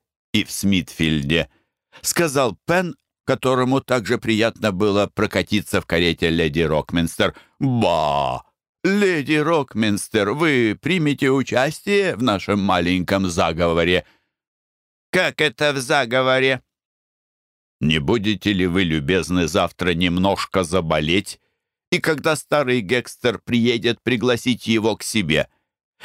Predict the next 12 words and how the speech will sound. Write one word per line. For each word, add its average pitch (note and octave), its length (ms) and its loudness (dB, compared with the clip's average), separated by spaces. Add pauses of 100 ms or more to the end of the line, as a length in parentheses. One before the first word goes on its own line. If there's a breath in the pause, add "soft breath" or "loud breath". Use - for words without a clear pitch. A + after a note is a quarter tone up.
Если C3 420 0
приглашение A2 880 0
к F#2 100 -4
баронету G2 640 2
в E2+ 60 -2
деревне F2 560 2
способно F2 600 0
привести F2+ 500 0
его F2 300 2
в - 40 -6
хорошее E2 540 0
настроение, E2 920 0